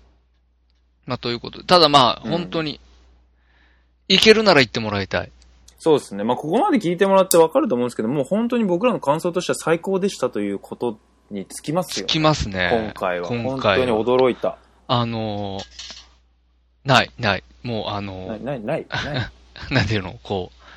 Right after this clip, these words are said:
Speaker 1: あそこがさ、みたいな。
Speaker 2: うん、うん。
Speaker 1: ない。
Speaker 2: うん、あ、ない。そういうのない。
Speaker 1: ない、ない。
Speaker 2: 全然ない。
Speaker 1: 全然言いたいこと、
Speaker 2: うん。
Speaker 1: そういう方に言いたいこと、一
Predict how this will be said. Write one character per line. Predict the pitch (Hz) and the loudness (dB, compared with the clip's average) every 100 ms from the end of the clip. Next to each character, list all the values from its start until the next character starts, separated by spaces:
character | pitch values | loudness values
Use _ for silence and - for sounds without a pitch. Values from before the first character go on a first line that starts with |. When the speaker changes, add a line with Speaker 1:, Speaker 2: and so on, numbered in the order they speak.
| - _ _ _ _ _ _ _ _ _ _ _ | -20 _ _ _ _ _ _ _ _ _ _ _
Speaker 1:
あ | - - | -6 -4
そ | - 214 | 0 -2
こ | - 302 | 0 -2
が | 294 | 0
さ、 | 302 269 240 190 113 98 | 0 4 6 6 6 4
み | 110 | -2
た | 107 101 | -2 -2
い | 92 | 0
な。 | 113 | -2
Speaker 2:
う | |
ん、 | 110 101 95 - - 117 | -4 -6 -12 -18 -16 -8
う | |
ん。 | 113 104 | -4 2
Speaker 1:
な | 131 104 | 2 2
い。 | - - - - - - - _ - - - | -2 -18 -16 -16 -18 -20 -20 _ -20 -20 -8
Speaker 2:
う | 123 | 4
ん、 | |
あ、 | 127 143 | 8 8
な | 143 180 110 | 8 6 6
い。 | |
そ | 135 | 8
う | |
い | 165 | 8
う | |
の | 110 | 8
な | 135 120 | 6 8
い。 | |
Speaker 1:
な | 139 | 8
い、 | |
な | 117 | 6
い。 | |
Speaker 2:
全 | 170 170 | 6 6
然 | 165 | 6
な | 147 | 6
い。 | |
Speaker 1:
全 | 139 | 6
然 | 147 | 6
言 | 175 | 4
い | |
た | 190 | 6
い | 190 | 6
こ | |
と、 | 185 | 4
Speaker 2:
う | |
ん。 | 143 | 0
Speaker 1:
そ | - 160 | 2 2
う | |
い | 180 175 | 4 2
う | 180 | 0
方 | - 156 | -2 -2
に | 110 | -2
言 | 101 | -2
い | |
た | 104 | -2
い | |
こ | 98 | -2
と、 | |
一 | 101 | -6